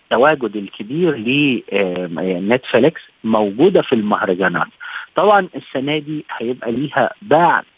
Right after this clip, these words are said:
أكبر لسبب إن طبعًا السينمات مش شغالة كتير، فبالتالي العرض على نتفليكس هو اللي جذب الأنظار. ومع ذلك نقدر نقول إن القائمة القليلة أو الخمس أفلام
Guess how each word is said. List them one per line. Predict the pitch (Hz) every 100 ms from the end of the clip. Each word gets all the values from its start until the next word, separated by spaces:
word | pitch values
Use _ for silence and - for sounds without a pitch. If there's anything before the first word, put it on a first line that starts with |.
| 127
أكبر | - - 113 156 - - - -
لسبب | 110 127 - 95 104 - - -
إن | 120 117 117 117 113 -
طبعًا | 131 123
السينمات | 120 - 110 117 -
مش | 131
شغالة | - 104 107 143
كتير، | - 226 226 - - _ - _
فبالتالي | 120 110 113 _ 196 214 139 156 - _ _ _
العرض | 120 113 104 165 208 160
على | 151 160
نتفليكس | 147 147 - 156 156 - - -
هو | 160 160
اللي | 131 120 - _ 123
جذب | 151 143 110
الأنظار. | 95 - 92 90 82 - - - - -
ومع | 156 208 254 220
ذلك | 147 127 92 90 -
نقدر | 143 226 170 139
نقول | 113 107 98 95 -
إن | 131 160
القائمة | 147 - 175 165 143 95 - 123
القليلة | 120 123 - - 127 127 117 101
أو | - 110
الخمس | 107 - - 156 143 - _
أفلام | 113 - 117 123 113